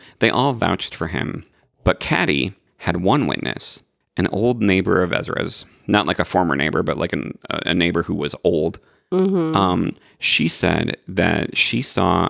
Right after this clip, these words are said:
Speaker 1: Ezra Weeks's horse and sleigh leave around the time of the murder with no bells on. Late at night, no bells. Stealth mode.
Speaker 2: So, do you usually have bells on a sleigh? That's not just a song?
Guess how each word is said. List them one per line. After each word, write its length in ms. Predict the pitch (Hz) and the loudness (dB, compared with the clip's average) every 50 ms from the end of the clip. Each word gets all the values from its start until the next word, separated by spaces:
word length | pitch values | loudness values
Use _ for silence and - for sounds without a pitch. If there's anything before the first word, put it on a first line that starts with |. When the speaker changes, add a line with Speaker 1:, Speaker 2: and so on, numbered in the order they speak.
| - - | -2 -2
Speaker 1:
Ezra 380 | - 87 92 92 - 98 98 98 | -2 0 0 0 0 2 2 2
Weeks's 500 | 90 90 90 - - - - 85 80 - | 2 0 0 -2 -4 -6 -6 -6 -6 -6
horse 480 | - - - - - - - - - - | -10 -2 0 0 0 0 -2 -4 -8 -4
and 200 | - 87 82 - | -2 -2 -2 -2
sleigh 520 | - - - - - - - - - - - - _ _ _ _ _ _ _ _ _ _ | -4 -4 -2 0 0 0 0 -2 -6 -6 -10 -14 _ _ _ _ _ _ _ _ _ _
leave 640 | - 95 98 107 120 127 110 - - - - - - _ _ - | -6 -2 0 2 2 2 2 0 -2 -4 -6 -10 -18 _ _ 0
around 260 | 90 87 90 87 90 | 2 2 4 4 4
the 60 | 92 90 | 2 0
time 240 | - - 92 90 101 | 0 0 0 2 2
of 60 | 110 | 2
the 60 | 110 | 2
murder 440 | 98 82 82 - - - 67 - - _ _ _ _ | 2 2 2 2 0 0 -2 -4 -8 _ _ _ _
with 260 | - 85 85 80 - | -4 -4 -4 -4 -2
no 300 | - 85 85 87 90 98 | -4 -2 -2 0 -2 -2
bells 380 | 104 - 85 85 90 90 87 - | 0 0 2 2 2 2 0 -2
on. 360 | - - - - - - - - _ - _ _ _ | -4 -4 -4 -6 -6 -8 -10 -14 _ -20 _ _ _
Late 240 | - 92 92 98 123 | 2 4 4 4 4
at 80 | 147 - | 4 2
night, 220 | 117 107 107 98 | 2 2 2 4
no 160 | 90 98 101 | 4 2 4
bells. 440 | 98 101 92 - 50 - - - - _ _ _ _ | 4 2 2 2 0 -4 -8 -12 -14 _ _ _ _
Stealth 320 | - - - 90 90 87 - | -14 -4 0 0 0 0 0
mode. 260 | 78 76 76 - - - _ _ _ _ _ _ | -2 -2 -2 -2 -6 -10 _ _ _ _ _ _
Speaker 2:
So, 880 | - - - - 190 180 180 180 175 170 170 170 170 165 165 156 - - _ _ _ _ _ _ - | -14 -12 -2 0 2 2 4 4 2 2 2 2 2 2 2 0 -2 -4 _ _ _ _ _ _ -14
do 160 | 156 - 180 | -6 -2 0
you 260 | 175 175 175 175 165 | 2 2 2 4 4
usually 540 | 156 151 156 160 156 165 160 160 151 160 165 - | 2 2 2 0 2 2 4 4 2 0 0 0
have 180 | 180 175 185 170 | 0 0 2 2
bells 380 | - 165 165 170 175 175 - - | 2 2 2 2 0 -2 -2 -2
on 80 | 165 | -2
a 100 | 165 165 | -2 -2
sleigh? 580 | - - - - 175 165 165 165 165 170 175 175 - | -2 -4 -4 -4 -2 -2 0 0 0 0 -2 -2 -4
That's 200 | 160 160 - - | -6 -4 0 0
not 140 | 151 - | 0 0
just 220 | - 180 170 - - | 0 -2 -2 -2 -4
a 60 | 165 | -4
song? 440 | - - 170 156 160 170 180 185 | -4 -2 -2 -2 -2 -2 -4 -4